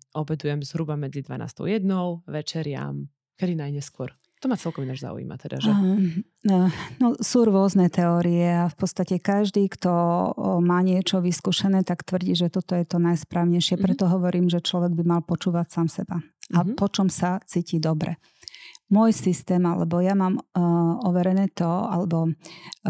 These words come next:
Speaker 2: vyskúšané sama na, sama na sebe a veľmi dobre to u, u mňa účinkuje, že teda ja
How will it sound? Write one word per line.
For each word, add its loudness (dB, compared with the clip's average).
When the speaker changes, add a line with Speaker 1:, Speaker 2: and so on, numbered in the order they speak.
Speaker 2:
vyskúšané 2
sama 2
na, 2
sama 0
na 2
sebe -2
a -2
veľmi 0
dobre 0
to -4
u, 0
u 0
mňa 2
účinkuje, -2
že -4
teda -2
ja 0